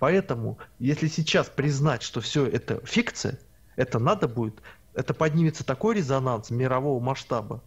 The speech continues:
Люди начнут задавать вопросы, зачем вы нас обманывали, куда деваются деньги, налоги. Это страшная вещь, никто на это не пойдет на уровне Академии наук. Вот и все. В этом весь и расклад.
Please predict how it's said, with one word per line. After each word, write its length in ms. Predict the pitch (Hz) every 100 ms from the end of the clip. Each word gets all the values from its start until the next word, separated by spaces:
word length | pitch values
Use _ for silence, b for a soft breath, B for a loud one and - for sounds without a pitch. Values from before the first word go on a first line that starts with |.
| - _ -
Люди 240 | 127 165 170
начнут 360 | 165 - 175
задавать 320 | 143 147 151
вопросы, 460 | 151 143 156 147 120
зачем 260 | 123 123 156
вы 60 | 151
нас 180 | 147
обманывали, 580 | 147 120 113 117 104 104
куда 260 | - 123 151
деваются 520 | 143 143 156 143 143
деньги, 440 | 120 131 147 120
налоги. 640 | 110 127 139 135 151 127 - B B B B
Это 200 | 123 135
страшная 580 | - - 160 165 151 156
вещь, 260 | 156 139
никто 280 | 123 - 156
на 160 | 156 131
это 220 | 143 123
не 220 | 127 170
пойдет 680 | 170 135 156 135 117 131 -
на 140 | 117 113
уровне 500 | 156 220 160 120 110
Академии 540 | - 117 123 170 143
наук. 540 | 117 135 139 127 - - _ _
Вот 160 | 123 156
и 20 |
все. 280 | - 117 - B B B B
В 140 | 120 151
этом 240 | 180 135
весь 200 | 147 -
и 40 | 139
расклад. 540 | 135 - 123 104